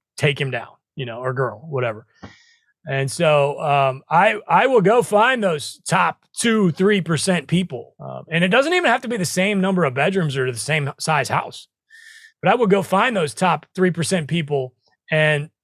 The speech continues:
say, "Okay, this guy is rocking it. His calendar's totally full, but picture sixteen, twenty-two, and thirty-four are worthless and those suck. I would delete those," you know, all these little things that I would do differently. And those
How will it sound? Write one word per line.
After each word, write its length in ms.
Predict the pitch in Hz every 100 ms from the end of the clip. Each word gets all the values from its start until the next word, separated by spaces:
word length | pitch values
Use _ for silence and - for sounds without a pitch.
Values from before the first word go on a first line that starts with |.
| -
say, 300 | 139 170 151 -
"Okay, 440 | 196 190 170 170 156
this 240 | 170 180
guy 260 | 190 185 151
is 180 | 131
rocking 460 | 131 165 202 208 214
it. 160 | 208 131
His 220 | 143 -
calendar's 580 | - 156 151 139 127 -
totally 360 | 147 139 135
full, 380 | 123 214 240 240
but 220 | 160 143
picture 340 | 180 175 - 151
sixteen, 500 | - 165 - 175 156
twenty-two, 460 | 165 160 139 175
and 140 | 147 131
thirty-four 560 | 165 135 - 190 196
are 160 | 147 135
worthless 560 | 151 214 185 196 190 151
and 160 | 127
those 180 | 127 117
suck. 320 | - 226 208
I 80 | 147
would 160 | 135 123
delete 400 | 127 214 233 -
those," 320 | 202 190 160
you 80 | 175
know, 100 | 165
all 160 | 190
these 200 | 214 175
little 180 | 196 190
things 360 | - 185 170 151
that 120 | 151
I 80 | 160
would 140 | 156
do 140 | 156 147
differently. 560 | 190 190 156 151 143 _ - _ _ _ _
And 240 | 185 196 185 _ -
those 560 | 151 233 269 247 175